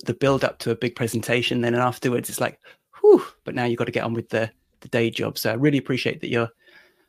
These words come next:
uh, joining us today. So yeah, I nearly didn't say hi. Um, so first question, cheesy question, um, what hot or cold beverage have you got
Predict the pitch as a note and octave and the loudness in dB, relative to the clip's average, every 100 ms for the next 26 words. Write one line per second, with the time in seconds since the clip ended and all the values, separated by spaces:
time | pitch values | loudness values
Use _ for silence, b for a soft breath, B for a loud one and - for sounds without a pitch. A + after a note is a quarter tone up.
0 | - A#2+ C3+ C#3+ C3+ B2 A#2+ A2+ - - | -6 -4 0 2 2 2 2 -2 -6 -6
1 | B2+ B2+ A#2+ A#2+ - D3 B2 B2 C3 C#3 | -2 0 0 0 2 4 4 2 2 4
2 | D#3+ C3 B2+ A#2+ A#2+ A2+ B2+ A#2 B2+ - | 4 2 -2 -4 -4 -4 -4 -2 -4 -6
3 | b b b B2+ A#2 A#2+ C3 F#3+ F#3 - | b b b 0 2 2 2 4 2 2
4 | B2 - B2 C3+ - D3 C3 - G2+ - | -2 0 0 -2 0 -2 -2 -2 -4 0
5 | B2 A#2+ - - B2+ A#2+ B2+ D3 A3+ - | 0 0 -4 -6 -2 0 0 2 0 0
6 | - G3 - - - _ C#3 B2 C#3 B2+ | -4 -4 -4 -10 -16 _ -6 -4 0 0
7 | A#2 A#2+ A#2 B2 A2 - A2+ A#2 B2 B2 | 0 -2 -2 0 -2 -4 -4 0 2 0